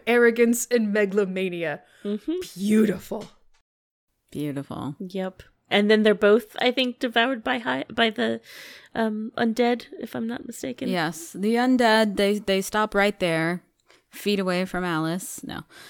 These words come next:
Speaker 3: Um, Alice drops the antivirus. The wind, the wind is in her favor.
Speaker 1: <laughs>
Speaker 2: Thank God.
Speaker 3: <laughs> Knocking down the waves and waves of zombies. It's, it's, it's beautiful. Like, it's, there's a moment,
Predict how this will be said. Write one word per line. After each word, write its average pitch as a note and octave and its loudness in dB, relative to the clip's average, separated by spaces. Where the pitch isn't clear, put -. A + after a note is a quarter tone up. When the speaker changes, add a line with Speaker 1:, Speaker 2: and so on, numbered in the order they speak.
Speaker 3:
Um, F3+ -2
Alice A3+ -2
drops F3 -4
the G#3+ -4
antivirus. D3+ -8
The F#3 0
wind, F#3+ 2
the F#3+ -4
wind G3 0
is G#3+ 0
in G3 2
her G3+ -2
favor. E3+ -4
Speaker 1:
<laughs> - -20
Speaker 2:
Thank C4+ 0
God. - -2
Speaker 3:
<laughs> C4+ -8
Knocking C4 6
down F3+ 2
the F3+ 0
waves F#3+ -2
and E3+ -4
waves F3 -4
of E3+ -8
zombies. D#3+ -6
It's, - -18
it's, - -6
it's - -6
beautiful. C4+ 2
Like, D#3+ -2
it's, B3 2
there's C#4+ 2
a C#4 8
moment, A#3 4